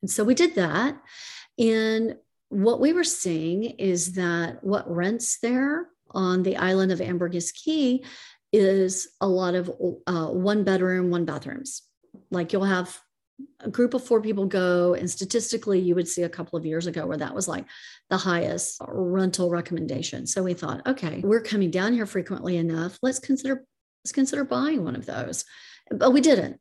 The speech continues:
We ended up going, um, against recommendation, and we elected to get involved in a, in a project that was being built. And we invested in a, a three bedroom, three bathroom there,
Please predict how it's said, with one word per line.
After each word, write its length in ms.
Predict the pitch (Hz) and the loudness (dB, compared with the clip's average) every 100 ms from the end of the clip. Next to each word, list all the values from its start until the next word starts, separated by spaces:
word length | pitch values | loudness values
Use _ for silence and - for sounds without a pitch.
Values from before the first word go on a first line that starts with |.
| _ | _
We 180 | 196 202 | 0 2
ended 260 | 208 233 233 | 4 4 4
up 240 | 202 196 | 2 -2
going, 520 | 196 185 180 180 175 - | -2 -2 0 0 -2 -4
um, 260 | 190 180 180 - | -4 -2 -2 -2
against 500 | 180 196 220 - - | -2 -2 -2 -2 -2
recommendation, 880 | 185 208 202 196 156 160 240 311 - _ - - - - - | -2 0 0 0 0 0 0 0 -2 _ -14 -14 -16 -20 -6
and 320 | 202 185 196 208 | 0 2 2 4
we 160 | 208 - | 4 4
elected 640 | 196 190 175 - 214 208 | 4 4 2 2 0 0
to 120 | 226 | -2
get 240 | 175 190 - | 0 0 0
involved 680 | 196 180 175 175 175 190 - | 0 -2 0 0 -2 -4 -6
in 160 | 180 175 | -2 0
a, 280 | 175 170 - | 0 -2 -6
in 100 | 196 | -4
a 80 | 185 | -4
project 540 | - - 175 175 170 185 | -4 -4 0 0 0 -2
that 120 | 180 | -4
was 140 | 175 | -2
being 280 | 175 170 214 | 0 2 2
built. 420 | 180 170 214 - - - - - _ 196 | 2 0 0 -4 -12 -16 -20 -20 _ 0
And 560 | 185 180 180 180 185 - | 2 2 2 0 -2 -2
we 380 | 185 175 175 | 2 4 4
invested 560 | - 180 175 170 196 180 | 2 -2 -2 -2 0 0
in 240 | - 175 | 0 0
a, 300 | 175 165 160 156 | 0 0 -2 -2
a 40 | 196 | -2
three 260 | 202 233 | 2 2
bedroom, 460 | 202 190 190 190 196 | 4 2 4 2 0
three 240 | 190 202 | 0 2
bathroom 440 | 185 180 196 233 190 | 2 0 -2 -4 -2
there, 520 | 175 170 160 185 | 0 0 0 -2